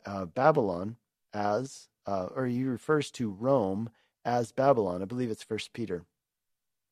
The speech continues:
And so there, there's an example. Like, Babylon, uh, had been destroyed by then, but people looked back at Babylon and said it was a wicked kingdom established against God. And, um,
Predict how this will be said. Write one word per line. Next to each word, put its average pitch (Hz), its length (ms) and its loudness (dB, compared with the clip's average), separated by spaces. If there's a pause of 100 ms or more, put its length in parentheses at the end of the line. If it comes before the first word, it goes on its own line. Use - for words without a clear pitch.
(400)
And 135 140 0
so 156 180 10
there, 139 320 8
there's 139 220 6
an 135 60 4
example. 113 500 0
Like, 107 200 -2
Babylon, 127 580 2 (120)
uh, 104 280 0 (100)
had 123 480 0
been 110 400 0 (180)
destroyed 151 420 0
by 110 140 2
then, 92 240 -4 (380)
but 120 260 0
people 151 460 2
looked 147 260 4
back 131 220 4
at 107 100 -2
Babylon 120 380 2
and 101 100 -4
said 98 280 -4
it 127 60 -6
was 120 140 -6
a 95 140 -4 (200)
wicked 139 480 0
kingdom 101 580 -2 (440)
established 127 800 2
against 110 640 -4
God. 92 460 4 (1000)
And, 123 520 2 (100)
um, 117 400 0